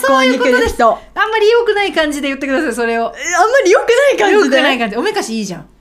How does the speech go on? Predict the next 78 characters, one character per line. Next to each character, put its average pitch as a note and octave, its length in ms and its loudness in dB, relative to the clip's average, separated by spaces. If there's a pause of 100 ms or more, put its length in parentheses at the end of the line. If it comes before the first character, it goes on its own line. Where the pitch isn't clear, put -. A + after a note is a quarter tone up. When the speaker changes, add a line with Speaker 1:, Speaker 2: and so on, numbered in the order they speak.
Speaker 1:
確 - 160 -12
か G#3+ 60 -12
に G#3+ 80 -6
お B3+ 40 -4
め D#4 80 -4
か C4+ 120 -8
し F#3 120 -16
い F#3+ 40 -6
い F3 40 -8
で E3 80 -10
す E3 60 -18
ね。 C#3+ 260 -20
Speaker 2:
う - 40 -20
ん。 - 40 -20 (220)
京 F4 200 -2
言 E4 100 -4
葉、 G3 320 -6 (220)
京 - 120 -10
言 A#4+ 100 0 (180)
葉 A#3+ 80 0
と A3+ 80 -4
か G#3 60 -2
言 B3+ 100 2
い E4+ 40 0
す - 200 2
ぎ F4 100 4
る G#4 80 2
と F#4+ 60 0
ち D#4+ 120 0
ょ G4 40 0
っ F4+ 40 -4
と A3 60 -6
ね、 G#3 160 0 (120)
Speaker 1:
<laughs> F#4+ 100 -8
Speaker 2:
京 G4 160 -2
都 B3 120 -2
の A3+ 60 -2
人 A3+ 160 -4
に A#4 60 2
悪 C#4+ 240 0
い - 40 -2
け F3 100 -6
ど B3+ 140 -6
も。 - 80 -10
Speaker 1:
確 E4 220 -8
か B3+ 60 -2
に、 - 60 -2
確 A3+ 40 -10
か A3 80 -10
に。 G#3+ 80 -12
Speaker 2:
そ G#3+ 100 -12
う、 G#3 40 -8
な G3+ 80 -6
ん - 20 -12
か - 80 -18
裏 F#4+ 220 2
の A#4 80 0
意 A4+ 80 0
味 D#4+ 80 0
を G#3+ 80 -4
考 G3 200 -6
え F#3+ 60 -6
て。 F#3 180 -16 (160)
Speaker 1:
そ - 160 -6
う A#3 40 -4
で G3+ 80 -6
す G3 80 -12
よ F#3 60 -8
ね。 F#3 100 -10
お G#3+ 60 -8
め C4 180 -8
か A#3 100 -16
し。 G3+ 60 -8
Speaker 2:
う - 20 -6
ん。 F3+ 260 -12 (160)
Speaker 1:
な - 100 -20
ん - 40 -20
か、 - 60 -20